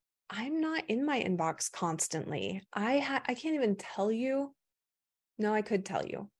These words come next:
the last time that I was in that inbox, and that was just to retrieve a password. And that was a couple weeks ago. But before that,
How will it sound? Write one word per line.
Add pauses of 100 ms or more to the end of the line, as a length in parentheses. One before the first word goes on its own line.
(680)
the
last
time
that
I
was
in
that
inbox,
and
that
was
just
to
retrieve
a
password. (640)
And
that
was
a
couple
weeks
ago. (160)
But
before
that,